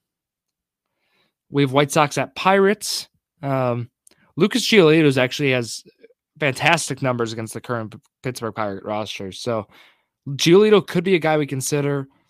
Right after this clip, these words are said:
Um, Rich Hill also has great numbers against the White Sox roster, but not sure how much we wanna take that into account. Um, Brad Keller,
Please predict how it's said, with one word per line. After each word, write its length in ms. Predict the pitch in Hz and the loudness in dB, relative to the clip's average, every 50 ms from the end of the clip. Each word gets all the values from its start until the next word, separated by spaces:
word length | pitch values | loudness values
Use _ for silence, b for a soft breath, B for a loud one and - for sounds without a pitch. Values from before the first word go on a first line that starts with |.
| b b b b _ _ | b b b b _ _
Um, 360 | - 117 113 113 113 113 - - | -8 -6 -4 -4 -6 -8 -10 -6
Rich 320 | - 156 156 151 - - | -2 -2 0 0 0 -2
Hill 400 | 165 151 151 151 151 151 151 - _ _ - | -2 0 0 0 -2 -4 -6 -10 _ _ -6
also 300 | 131 139 135 - - 135 | -4 -4 -4 -4 -6 -6
has 100 | 123 123 | -6 -6
great 180 | - 131 127 | -6 -6 -4
numbers 300 | 127 127 123 123 123 120 | -4 -4 -4 -4 -4 -6
against 240 | 120 120 120 107 - | -6 -8 -10 -10 -10
the 100 | - 113 | -8 -4
White 220 | 113 131 151 143 - | -2 -2 -2 -2 -2
Sox 240 | 156 143 135 - | -2 -2 -2 -2
roster, 380 | - 147 135 135 135 - - 143 | -2 0 0 0 -2 -4 -6 -6
but 220 | 131 127 117 95 | -6 -6 -8 -8
not 200 | 110 113 113 110 | -8 -8 -8 -8
sure 240 | - - - 120 110 | -8 -8 -8 -8 -8
how 220 | 107 120 117 117 113 | -6 -6 -6 -6 -6
much 280 | 113 113 101 - - | -6 -8 -10 -10 -10
we 80 | 113 113 | -10 -8
wanna 140 | 110 107 104 | -8 -8 -10
take 180 | - 113 107 - | -10 -12 -12 -10
that 100 | 110 107 | -10 -8
into 140 | 104 95 | -8 -10
account. 520 | 92 92 - - 143 147 147 147 147 - - _ _ _ _ _ _ _ _ _ _ _ _ _ _ _ _ _ | -12 -12 -10 -6 -4 -2 -2 -2 -4 -6 -12 _ _ _ _ _ _ _ _ _ _ _ _ _ _ _ _ _
Um, 420 | - 113 113 110 110 107 107 101 104 _ _ _ _ _ _ _ _ _ _ _ _ _ _ - | -10 -8 -6 -6 -6 -6 -8 -12 -14 _ _ _ _ _ _ _ _ _ _ _ _ _ _ 0
Brad 220 | 147 147 147 147 | 2 2 2 2
Keller, 420 | - - 160 156 151 151 147 147 | 0 2 2 4 4 4 2 -2